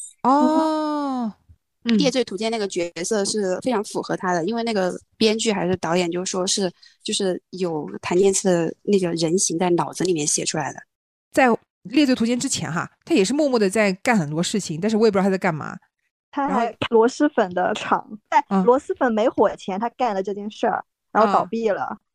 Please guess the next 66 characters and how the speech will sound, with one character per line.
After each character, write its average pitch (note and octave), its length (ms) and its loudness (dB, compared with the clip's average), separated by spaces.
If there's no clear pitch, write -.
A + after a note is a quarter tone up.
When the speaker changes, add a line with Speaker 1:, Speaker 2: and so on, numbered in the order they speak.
Speaker 3:
<laughs> C#5+ 1800 -4
然 C#4+ 100 2
后 D#4+ 80 4
后 A#4+ 160 4
来 G4 60 2
螺 C#4+ 160 0
蛳 - 160 -8
粉 B3 160 -2
就 C#4 160 2
火 F#4+ 380 -2
了。 F3+ 240 -6
Speaker 1:
<laughs> - 920 -4
他 A#4+ 120 2
怎 F#4 80 -2
么 E4+ 160 6
走 - 120 0
得 C#4 80 2
这 A4 140 0
么 F#4+ 80 2
前 A#3+ 260 0
面 C#4 220 2
啊？ F#3 140 0
Speaker 3:
呃， C#4+ 240 2
因 E4+ 120 -2
为 F#4 140 0
他 F4+ 160 2
很 B3 180 -4
爱 A3 200 -2
吃 - 180 -6
螺 A3 260 0
蛳 B3 220 -8
粉， G3 160 0
他 A#3+ 140 -2
好 C4+ 100 6
像 A#3+ 160 4
就 A#4 160 4
是 A3+ 320 2
广 F#3 160 0
西 - 240 -4
人 G3 160 0
啊， D3 200 -2
是 - 100 -8
不 - 80 -6
是？ B3+ 40 -2
Speaker 1:
对， F4 120 4
他 F4 80 4
是 E4+ 80 2
广 G#3 180 2
西 A#3+ 140 0
人 G#3 180 2
的， C#3+ 320 -4
有 A#3+ 140 -4
点 D4 160 4
感 G3 220 4
动。 A3+ 160 4
我 A3 120 10
也 C4+ 80 8
很 A#3 100 2
爱 G3+ 80 4
吃 A#3 120 -2
螺 G3 120 0
蛳 A3+ 200 0
粉， F#3 340 0
谭 A3 100 2
老 G3+ 140 6
师， F#3 160 2